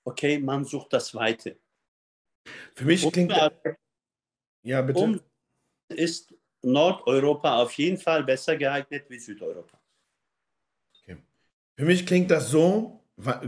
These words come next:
Speaker 2: gleich kannst du gerne widersprechen, für mich klingt das so, als ob Bodybuilding so eine Art Leiter war zu deinem maximalen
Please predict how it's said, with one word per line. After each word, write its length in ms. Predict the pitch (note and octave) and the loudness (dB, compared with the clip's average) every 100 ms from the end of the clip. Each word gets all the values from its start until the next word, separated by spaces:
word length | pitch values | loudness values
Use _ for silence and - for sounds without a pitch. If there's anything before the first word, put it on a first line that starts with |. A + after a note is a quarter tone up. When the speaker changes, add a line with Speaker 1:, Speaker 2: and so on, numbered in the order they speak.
| A#2+ | -4
Speaker 2:
gleich 240 | C#3+ C#3+ C#3 | 2 2 2
kannst 220 | D3+ C#3+ | -2 0
du 40 | |
gerne 240 | C#3+ C#3+ C#3+ | 0 0 0
widersprechen, 600 | C3+ C#3 C#3+ C#3 F#3 - - - - _ _ | 0 0 -2 0 -2 -4 -18 -20 -20 _ _
für 180 | - | -2
mich 180 | D#3+ F3+ | 0 0
klingt 160 | F#3+ F3+ | 0 2
das 160 | D#3+ | 2
so, 80 | F#3 | 4
als 200 | F3+ F3 | 2 2
ob 180 | D#3 A2+ | -2 4
Bodybuilding 840 | F3 A3+ C#3+ B2+ A#2+ C3 D#3+ F3+ - _ _ _ _ _ - | 4 4 2 2 2 0 -2 -6 -14 _ _ _ _ _ -6
so 100 | C#3 | -2
eine 140 | D3+ | 0
Art 240 | D#3 D3 C3+ | 2 2 4
Leiter 440 | D3+ F#3+ - C#3 | 4 4 2 0
war 460 | B2 C3+ D3 - _ - | 2 0 0 -6 _ -8
zu 120 | C3+ | -2
deinem 360 | C#3+ C#3+ C#3+ | 0 2 2
maximalen 720 | D3 E3 - D#3 D3+ D#3 D#3 | 0 -2 -4 -2 2 2 2